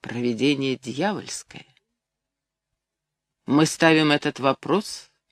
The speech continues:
не разрешая его. Гуинплен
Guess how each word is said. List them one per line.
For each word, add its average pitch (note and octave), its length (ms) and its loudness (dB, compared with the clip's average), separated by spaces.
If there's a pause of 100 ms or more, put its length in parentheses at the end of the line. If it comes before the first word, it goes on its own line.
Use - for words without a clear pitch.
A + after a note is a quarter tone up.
(680)
не C#3+ 320 4
разрешая D3 1000 -2
его. A#2+ 480 -8 (1500)
Гуинплен A#3+ 840 6